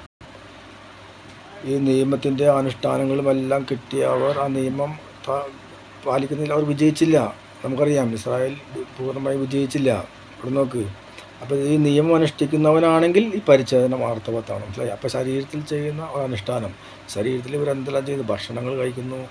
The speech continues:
പെസഹ ആചരിക്കുന്നു, സാ-, അല്ലേ, പെരുന്നാളുകൾ, അങ്ങനെ ഒരുപാട് കാര്യങ്ങൾ ഇവർ ചെയ്യുന്നുണ്ട്. ആ, ദൈവം പറയുന്നതാണ്, നിങ്ങൾ നിയമം അനുഷ്ഠിക്കുന്നവനാണെങ്കിൽ പരിച്ഛേദനം അർത്ഥവത്താണ്, അല്ലേ? അപ്പോൾ ശരീരത്തിൽ ചെയ്യുന്ന ഒരു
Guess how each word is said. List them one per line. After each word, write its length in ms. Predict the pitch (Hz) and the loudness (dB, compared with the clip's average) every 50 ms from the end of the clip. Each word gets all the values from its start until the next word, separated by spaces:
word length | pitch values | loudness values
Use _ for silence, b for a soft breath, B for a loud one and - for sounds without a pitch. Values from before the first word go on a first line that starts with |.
| B B B B - - | B B B B -18 -14
പെസഹ 400 | - 98 98 - 110 117 120 120 120 123 127 123 123 | -12 -12 -10 -8 -8 -8 -4 -2 -2 -2 0 -2 -2
ആചരിക്കുന്നു, 500 | 117 120 120 123 120 127 127 127 131 127 107 - | -4 -4 -6 -6 -6 -8 -8 -8 -8 -10 -8 -8
സാ-, 220 | 101 101 110 117 117 110 - 107 - - | -8 -8 -8 -8 -12 -14 -16 -16 -14 -14
അല്ലേ, 220 | 107 107 120 113 104 98 110 | -12 -8 -6 -6 -6 -6 -6
പെരുന്നാളുകൾ, 560 | 117 110 110 117 117 113 117 123 120 123 139 139 139 139 B B B B B - | -8 -6 -6 -4 -4 -2 -2 -2 -2 -2 -2 -2 -2 -4 B B B B B -18
അങ്ങനെ 180 | - 131 139 151 147 | -12 -6 -2 0 0
ഒരുപാട് 320 | 147 143 139 143 147 160 156 151 | 2 2 2 4 4 4 6 8
കാര്യങ്ങൾ 320 | 151 151 156 156 156 156 160 | 8 8 6 4 4 4 6
ഇവർ 100 | 160 160 151 165 | 6 4 6 4
ചെയ്യുന്നുണ്ട്. 420 | 160 156 160 160 165 170 160 151 123 110 110 - B B B B - - - - 127 | 6 6 6 6 4 4 6 4 4 2 0 -6 B B B B -20 -20 -16 -10 -8
ആ, 60 | 123 127 123 123 123 | -6 -4 -4 -2 0
ദൈവം 200 | 127 135 147 147 147 | 0 2 2 2 4
പറയുന്നതാണ്, 380 | 151 156 156 156 156 156 160 156 | 2 2 4 4 2 2 2 2
നിങ്ങൾ 180 | 151 147 151 165 175 165 143 | 0 2 4 4 4 4 4
നിയമം 300 | 135 135 139 151 170 170 156 | 4 4 4 2 2 2 2
അനുഷ്ഠിക്കുന്നവനാണെങ്കിൽ 1000 | 143 131 - - - 160 - 160 165 180 180 185 185 180 175 175 180 180 190 220 233 208 - - | 2 0 -2 -4 -6 -4 -4 0 2 2 4 4 6 4 4 4 4 2 0 -2 -2 -4 -2 0
പരിച്ഛേദനം 540 | 151 147 147 147 - 147 147 147 143 147 143 143 135 135 | 0 0 0 0 0 0 0 0 -2 -4 -4 -4 -6 -6
അർത്ഥവത്താണ്, 640 | 123 120 - 127 123 123 117 - 113 110 101 90 92 | -6 -6 -6 -4 -4 -4 -4 -4 -6 -6 -6 -8 -10
അല്ലേ? 180 | 107 113 113 101 - - | -10 -10 -10 -12 -12 -12
അപ്പോൾ 160 | - 95 139 120 113 | -12 -10 -8 -6 -4
ശരീരത്തിൽ 400 | 107 110 120 120 120 - 139 139 135 | -2 -2 -2 -2 -4 -4 -8 -6 -4
ചെയ്യുന്ന 280 | 143 143 143 139 143 151 156 160 B B B B B - | -4 -4 -4 -4 -6 -8 -10 -10 B B B B B -10
ഒരു 80 | - | -4